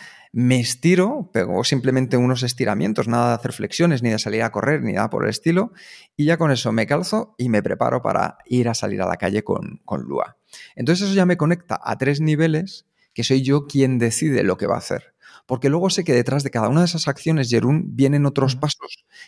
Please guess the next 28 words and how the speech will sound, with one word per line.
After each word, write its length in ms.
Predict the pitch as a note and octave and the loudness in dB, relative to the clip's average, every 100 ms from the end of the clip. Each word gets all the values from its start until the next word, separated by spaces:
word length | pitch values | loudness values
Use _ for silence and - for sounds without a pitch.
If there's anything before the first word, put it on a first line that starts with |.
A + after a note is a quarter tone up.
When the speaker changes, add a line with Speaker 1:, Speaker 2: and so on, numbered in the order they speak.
| - | -6
Speaker 1:
que 100 | A#2 | -2
me 100 | G#2 | 0
van 140 | G2+ | 0
a 40 | A#2+ | -2
ayudar 300 | A#2 A#2 A2+ | 0 0 0
en 80 | |
el 140 | F#2 F2+ | -4 -6
día 140 | - - | -6 -6
a 20 | |
día. 180 | - - _ _ - | -12 -14 _ _ -10
Speaker 2:
Sí. 140 | F3 | -4
Speaker 1:
Es 80 | A#2+ | 0
decir, 340 | A2+ - - _ - _ - | 0 -2 -8 _ -20 _ -4
cuando 280 | A2+ G#2 | -2 0
yo 180 | G#2 B2 | 0 2
comienzo 600 | B2+ C3 C3 - B2 A#2+ - | 0 2 0 0 0 0 0
el 160 | A2+ | 0
día 360 | A#2 A#2 F2 - | 2 0 -2 -6
y 100 | - | -2
me 120 | G#2+ | 0
voy 200 | F#2+ A2 | 2 2
a 100 | A2+ | 2
pasear 440 | A2 A2 A2 A2 - | 0 -2 0 -2 -2
con 160 | A2+ | -2
la 100 | A2+ | 0
perra, 320 | B2+ C#3 D3+ E3 | 0 0 0 0
pues 200 | - D#2+ | -4 -2
ya 320 | F#2+ G#2 | -2 -2